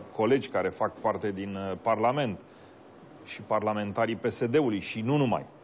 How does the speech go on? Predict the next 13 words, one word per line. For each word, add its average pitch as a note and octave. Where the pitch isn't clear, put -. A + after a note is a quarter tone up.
cu F#3+
toții G3
<clears throat> -
am A#2+
fost D#3+
aleși A2
și -
am A#2
primit B2+
un B2
vot B2
de G#2
încredere. G2